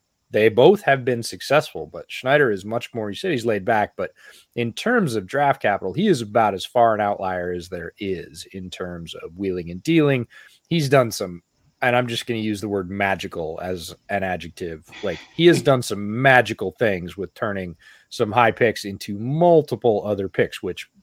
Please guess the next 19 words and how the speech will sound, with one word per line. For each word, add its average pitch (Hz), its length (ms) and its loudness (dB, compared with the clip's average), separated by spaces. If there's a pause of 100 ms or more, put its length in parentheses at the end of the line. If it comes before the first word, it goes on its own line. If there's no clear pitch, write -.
to 110 160 -4
J 98 220 -4
B's 92 200 -6
point 90 300 -8
of 87 140 -14
multiple 92 380 -6
bites 87 340 -8
at - 40 -20
the 95 120 -4
apple, 92 320 -4
is 87 100 -10
one 90 160 -12
approach. 90 400 -2 (420)
Ballard 156 420 6
a 127 60 0
little 135 320 -2
bit 147 200 0
more 120 220 -2
classic, 117 560 -2